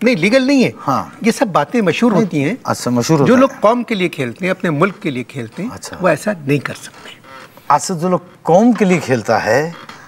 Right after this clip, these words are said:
Speaker 2: तो कौन के लिए खेलता है?
Speaker 1: नहीं, अच्छा,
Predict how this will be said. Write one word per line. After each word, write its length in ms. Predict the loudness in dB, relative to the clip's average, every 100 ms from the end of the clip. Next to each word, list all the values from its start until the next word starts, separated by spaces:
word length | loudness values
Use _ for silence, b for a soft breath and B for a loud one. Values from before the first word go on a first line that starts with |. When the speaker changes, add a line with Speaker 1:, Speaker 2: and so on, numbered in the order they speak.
| B -4
Speaker 2:
तो 60 | -2
कौन 360 | 2 4 4 4
के 100 | 2
लिए 140 | 0
खेलता 340 | -2 -8 -10
है? 240 | -10 -12 -20 _ _ _ _ _ _ -2
Speaker 1:
नहीं, 100 | -2
अच्छा, 280 | -2 -6